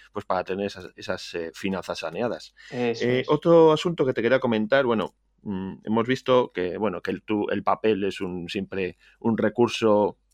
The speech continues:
Speaker 1: que está al alcance de todos, muy fácil de, de, de acceder a él y de, de apuntar las cosas de una manera rápida y sencilla. Las aplicaciones,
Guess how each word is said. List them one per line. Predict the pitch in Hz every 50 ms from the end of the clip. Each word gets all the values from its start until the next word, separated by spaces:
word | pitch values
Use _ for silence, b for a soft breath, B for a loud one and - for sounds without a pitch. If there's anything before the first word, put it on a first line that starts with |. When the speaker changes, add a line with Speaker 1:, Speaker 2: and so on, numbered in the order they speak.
| _ -
Speaker 1:
que | 101
está | - - - - 98 95 95
al | 92
alcance | 92 92 - 101 101 - -
de | 90 90 90
todos, | - 131 135 139 139 131 107
muy | 98 95
fácil | - 98 92 - 104 92 90 90
de, | 87 90 87 82 80 - -
de, | - 90 92 90 85 76 76 - _ _ _ _ _
de | _ - 90 104
acceder | - - - - - 95 95 101 101 95
a | 92 95 104
él | 110 120 127
y | 120 107
de, | 95 95 80 _ _
de | - - - - 98
apuntar | 90 - - 95 90 82 - 95 92 87
las | 85 -
cosas | - 98 - - 92 87 -
de | 92
una | 82 87 85
manera | 82 85 90 90 87 85
rápida | 82 104 95 - 92 90
y | 87
sencilla. | - 95 - - 135 143 151 160 160 _ B B B B B B B
Las | - 113 110
aplicaciones, | 113 95 107 107 - 104 - - 135 139 151 160 160 -